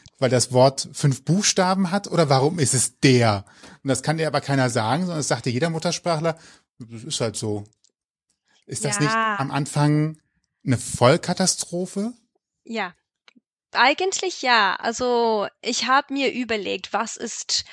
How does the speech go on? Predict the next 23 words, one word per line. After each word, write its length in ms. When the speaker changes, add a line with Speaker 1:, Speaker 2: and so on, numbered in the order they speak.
Speaker 2:
am 120
schwierigsten 920
beim 220
Deutschlernen? 720
Und 160
ich 280
glaube, 580
es 280
sind 240
die 120
Geschlechter, 840
auf 240
jeden 420
Fall. 380
Also 240
zum 180
Beispiel, 480
wenn 120
ich 260
einen 460
Satz 400
bilden 440
möchte. 440